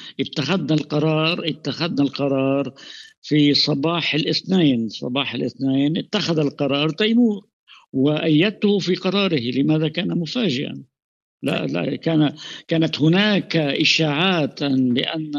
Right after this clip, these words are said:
Speaker 1: يعني، سيكون تجديد ل-، لرئيس ميقاتي، لكن ال-، هواء التغيير، هي، آه،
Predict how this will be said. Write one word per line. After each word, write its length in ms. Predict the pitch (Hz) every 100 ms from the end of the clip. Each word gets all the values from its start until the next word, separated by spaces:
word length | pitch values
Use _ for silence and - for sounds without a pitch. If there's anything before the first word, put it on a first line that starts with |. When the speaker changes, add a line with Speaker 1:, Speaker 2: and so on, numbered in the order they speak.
| 143 139
Speaker 1:
يعني، 640 | 135 131 247 254 131 131 - - -
سيكون 840 | - 151 143 147 170 165 151 143
تجديد 720 | - 151 127 156 196 196 175 123
ل-، 720 | 139 135 131 127 123 123 123
لرئيس 400 | 151 156 131 139
ميقاتي، 580 | 139 202 185 - 131 _ - - - 139
لكن 520 | 180 208 214 202 180
ال-، 300 | 170 160 - - - 131
هواء 280 | 147 185
التغيير، 680 | 170 - 143 160 151 131 127 107
هي، 180 | 123 156
آه، 1000 | 147 147 147 151 - 76 160 - -